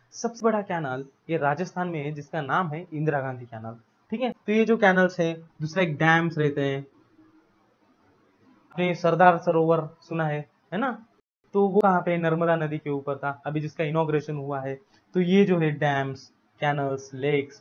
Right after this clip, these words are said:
ponds, rivers, और एक है जैसे, अ, कुआं, वेल। तो ये जो सारी चीजें हैं,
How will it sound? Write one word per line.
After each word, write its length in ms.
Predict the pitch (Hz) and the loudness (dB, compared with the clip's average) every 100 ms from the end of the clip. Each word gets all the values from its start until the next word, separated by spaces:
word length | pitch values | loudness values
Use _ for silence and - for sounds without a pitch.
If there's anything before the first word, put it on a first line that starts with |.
| - | -2
ponds, 420 | 147 135 131 123 | 0 0 -4 -8
rivers, 440 | 139 143 139 131 - _ - | -8 -2 -2 -2 -12 _ 0
और 160 | 151 170 | 4 4
एक 140 | 175 | 2
है 320 | 170 165 165 - - | -2 -6 -10 -20 -6
जैसे, 360 | 143 143 151 147 | -4 0 0 2
अ, 80 | 139 139 131 131 127 127 | 2 2 2 2 0 -2
कुआं, 340 | 196 196 185 180 - _ _ 127 | 0 2 2 -2 -12 _ _ -8
वेल। 520 | 147 160 156 151 156 - _ _ _ _ _ | -4 -2 -2 -2 -4 -10 _ _ _ _ _
तो 60 | 226 | -4
ये 220 | 247 285 | 0 0
जो 140 | 285 311 | 0 -2
सारी 800 | - 214 233 254 254 254 247 | -4 -4 0 2 2 2 -2
चीजें 320 | - 190 180 156 | -4 -2 0 0
हैं, 400 | 139 196 208 | 0 -2 -4